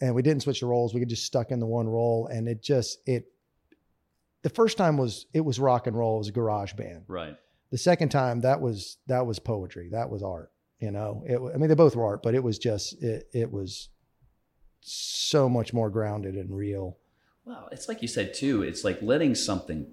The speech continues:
Speaker 2: percolate, you know, and how they do it in,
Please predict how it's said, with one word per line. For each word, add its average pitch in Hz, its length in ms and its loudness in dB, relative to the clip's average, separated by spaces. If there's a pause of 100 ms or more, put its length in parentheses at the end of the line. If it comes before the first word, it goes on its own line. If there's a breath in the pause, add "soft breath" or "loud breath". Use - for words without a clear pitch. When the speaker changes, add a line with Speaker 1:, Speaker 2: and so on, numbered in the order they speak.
(120)
Speaker 2:
percolate, 69 1040 -4 (760)
you 101 140 2
know, 87 180 2
and 90 140 2
how 127 180 6
they 101 120 4
do 104 320 4
it 85 120 4
in, 80 380 -6